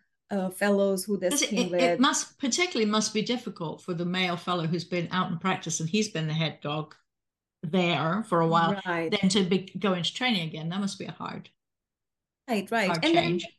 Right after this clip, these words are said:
Speaker 1: you know, um, and he would always say, "Well, I'm," remember I talked about, "I'll come with my attending physician. She's my supervising attending."
Speaker 2: Yes.
Speaker 1: Like, kind
Speaker 2: <laughs>
Speaker 1: of clarifying.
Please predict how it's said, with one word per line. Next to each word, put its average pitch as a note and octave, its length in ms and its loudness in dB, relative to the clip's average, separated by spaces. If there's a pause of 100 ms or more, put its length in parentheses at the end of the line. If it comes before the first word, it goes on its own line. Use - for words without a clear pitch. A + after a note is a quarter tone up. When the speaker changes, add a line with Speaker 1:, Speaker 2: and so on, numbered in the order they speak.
(180)
Speaker 1:
you D4+ 140 2
know, E4+ 400 4
um, A#3 260 0
and B3+ 100 2
he C#4 140 2
would C4+ 140 -2
always A#3+ 440 2
say, E4 280 -4
"Well, G#3 420 0
I'm," A3 480 -2 (160)
remember B3+ 640 2
I G#3 100 2
talked G#3+ 340 -8
about, G3 360 0
"I'll F3+ 220 0
come A3 340 -2
with G3 140 0
my F3 160 -4
attending E3+ 380 -8
physician. C4+ 500 0
She's G#3 240 0
my G3 120 2
supervising G3+ 840 0
attending." F3+ 680 -4 (100)
Speaker 2:
Yes. F3+ 360 2
Speaker 1:
Like, - 180 0
kind E4 300 4
Speaker 2:
<laughs> F#4+ 60 4
Speaker 1:
of - 140 -2
clarifying. C#4+ 1300 2